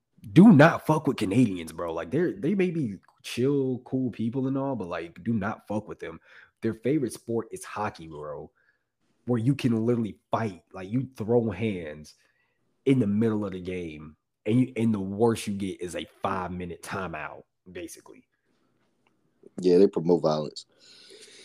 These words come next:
Speaker 1: Like, dog, do not fuck with Canadians, bro. They, they produced Edge, bro.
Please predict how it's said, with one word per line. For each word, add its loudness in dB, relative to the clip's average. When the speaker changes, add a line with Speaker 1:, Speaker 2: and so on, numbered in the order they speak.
Speaker 1:
Like, -10
dog, -6
do -4
not -4
fuck -6
with -12
Canadians, -12
bro. -6
They, 10
they 8
produced 8
Edge, 4
bro. 0